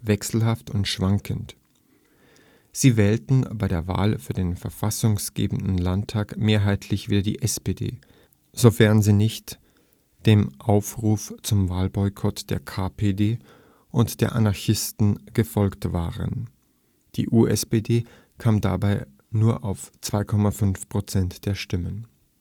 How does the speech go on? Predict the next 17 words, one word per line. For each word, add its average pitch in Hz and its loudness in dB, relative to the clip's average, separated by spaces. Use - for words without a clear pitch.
Die 117 0
Kommunistische 123 4
Partei 107 -2
Deutschlands, 107 0
K 107 -2
P 107 -2
D, 98 -2
wurde 120 6
erst - 0
im 110 2
Verlauf 98 0
der 98 0
Revolution 98 0
um 98 -2
den 92 0
Jahreswechsel 98 -2
neunzehnhundertachtzehn 101 -2